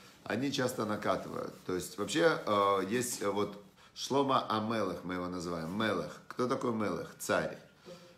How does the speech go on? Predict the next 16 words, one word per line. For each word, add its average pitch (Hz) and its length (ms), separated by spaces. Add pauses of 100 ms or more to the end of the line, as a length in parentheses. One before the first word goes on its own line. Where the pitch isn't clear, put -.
(100)
Царь — 170 420
это 117 240
тот, 143 180
у 135 60
которого 113 420
м-, 120 320 (100)
мэ, 113 540 (320)
первая 113 280
буква 117 520
М, 104 240 (220)
да, 104 220
мем. 98 260 (500)
Э, 98 300
мем — 156 220
это 120 600
Мелех, 110 460